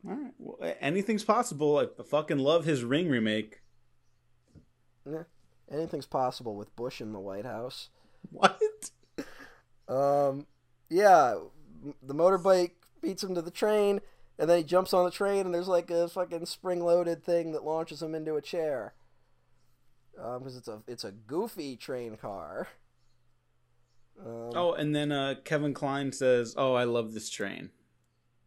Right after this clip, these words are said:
Speaker 2: Yeah, well, that's after he, he does the, probably, like, this moment where, like, "Kevin Kline, be funny!" And, like, he does, like, the weird, like, like, you think he's gonna do some kung fu thing.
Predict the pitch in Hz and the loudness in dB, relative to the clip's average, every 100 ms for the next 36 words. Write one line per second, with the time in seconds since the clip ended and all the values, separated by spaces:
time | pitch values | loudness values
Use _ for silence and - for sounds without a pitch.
0 | _ _ _ _ - 147 127 110 92 180 | _ _ _ _ -8 -6 -4 -4 2 4
1 | 180 175 170 151 135 - 131 143 131 - | 4 2 2 -4 -8 -12 -4 -2 -4 -6
2 | 120 - _ 131 170 165 143 135 127 123 | -10 -10 _ -2 2 2 0 -6 -4 -2
3 | 117 110 - _ _ _ _ _ _ _ | -4 -6 -14 _ _ _ _ _ _ _
4 | - 127 - 135 123 120 110 143 196 208 | -8 -4 -4 -2 -2 0 -4 -2 2 6
5 | 262 196 170 175 196 196 131 - - 131 | 8 8 6 4 8 8 4 -4 -8 -2
6 | 139 135 139 147 143 135 143 131 131 131 | 0 0 2 2 2 0 0 -2 -2 0
7 | 127 123 120 120 113 107 - _ - _ | 0 -2 -2 0 -2 -4 -14 _ -20 _
8 | _ _ _ _ _ _ _ _ _ - | _ _ _ _ _ _ _ _ _ -8
9 | 135 120 - 143 135 131 131 127 127 - | -6 -6 -2 -2 0 -4 -4 -2 -4 -4
10 | 123 143 131 123 - 135 143 143 156 147 | -4 -2 -2 -4 -4 0 0 0 0 0
11 | 143 156 | 0 -4